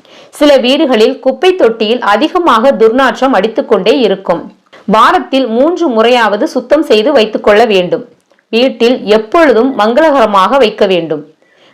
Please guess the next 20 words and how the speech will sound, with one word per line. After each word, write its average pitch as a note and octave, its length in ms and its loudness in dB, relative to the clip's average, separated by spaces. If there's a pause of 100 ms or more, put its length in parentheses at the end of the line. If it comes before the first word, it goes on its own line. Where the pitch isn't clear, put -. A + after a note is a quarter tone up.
(160)
பெண்கள் C#4 480 2
வெள்ளிக்கிழமையன்று A#3+ 1120 2
மஞ்சள் A3+ 460 -2
கயிறை G3+ 280 2 (100)
மாற்றக்கூடாது. G#3 800 0 (420)
திருமணமான B3 680 2 (180)
பெண்கள் G3 360 0 (120)
ஒரு A3+ 140 4 (100)
மெட்டி G3+ 320 -4 (140)
அணிவதுதான் A#3 560 2 (100)
நல்லது. F#3+ 320 -2 (460)
மூன்று F4 380 2
மெட்டிகள் A3 480 0 (100)
அணியக்கூடாது. G#3+ 720 2 (680)
வீட்டில் G#3+ 400 0 (200)
விசேஷ B3+ 420 0
நாட்களில் G#3+ 600 0 (280)
கசப்பான C4 760 0
உணவுகளை A3 380 2 (120)
சமைக்கக்கூடாது. G#3 840 0